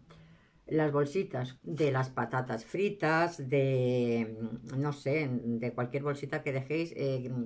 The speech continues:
que por ejemplo sea grande o sea pe-, más pequeña, pero que no la acabéis de comer y no queréis que se os ponga mal, hay que cerrar de alguna manera esa bolsa porque si no, mm, se humedece y se ponen mal, ya sean patatas, ya sean corteza, ya sea lo que sea.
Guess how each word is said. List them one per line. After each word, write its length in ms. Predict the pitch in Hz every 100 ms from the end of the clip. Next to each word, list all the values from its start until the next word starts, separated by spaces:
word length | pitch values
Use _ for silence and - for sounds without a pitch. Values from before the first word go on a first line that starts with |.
| 113 - - 131 -
que 240 | 143 143 127
por 120 | 123
ejemplo 260 | 139 139
sea 220 | - 117 117
grande 420 | 135 196 160 -
o 80 | 135
sea 220 | 131 123
pe-, 120 | 117
más 280 | 117 117 120
pequeña, 400 | 117 120 131 147
pero 300 | 160 143 127 - - - _
que 120 | - 156
no 120 | 143
la 80 | 143
acabéis 320 | 143 135 135
de 100 | 143
comer 400 | 143 147 175 -
y 120 | 165
no 180 | 143 131
queréis 220 | 131 139
que 80 | 165
se 100 | 147
os 60 | 123
ponga 260 | 131 127
mal, 160 | 147 196
hay 80 | 135
que 120 | 127
cerrar 280 | 127 151 147
de 80 |
alguna 280 | 127 117 113
manera 280 | 110 123 117
esa 140 | 123
bolsa 320 | 127 131 131 170
porque 220 | - 113
si 160 | -
no, 260 | 117 131 143
mm, 200 | 147 139
se 440 | 127 - 127 120 117
humedece 560 | 113 110 151 156 185
y 60 | 185
se 140 | 147
ponen 300 | 135 131 113
mal, 220 | 110 107 117 - - - - -
ya 80 | 123
sean 240 | 117 123
patatas, 500 | 123 123 143 202 208
ya 80 | 185
sean 160 | 127
corteza, 460 | 123 127 143 147 196
ya 140 | 160
sea 200 | 127 113
lo 100 | 104
que 80 | 107
sea. 300 | - 320 -